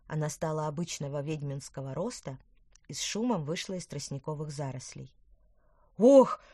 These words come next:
ну ты нас и напугала!" — воскликнули близнецы и засмеялись. "Извините!" — улыбнулась яблоневая ведьма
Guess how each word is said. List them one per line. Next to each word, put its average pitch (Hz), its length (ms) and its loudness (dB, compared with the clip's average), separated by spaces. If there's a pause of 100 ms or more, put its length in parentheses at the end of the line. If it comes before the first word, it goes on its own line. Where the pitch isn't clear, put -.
(220)
ну 277 200 4
ты 403 120 4
нас 320 320 6
и 359 40 4
напугала!" — 262 920 6 (500)
воскликнули 170 600 -4
близнецы 160 760 -6 (300)
и 190 80 -4
засмеялись. 160 880 -6 (560)
"Извините!" — 233 880 -2 (420)
улыбнулась 165 640 -4
яблоневая 151 640 -4
ведьма 180 460 -6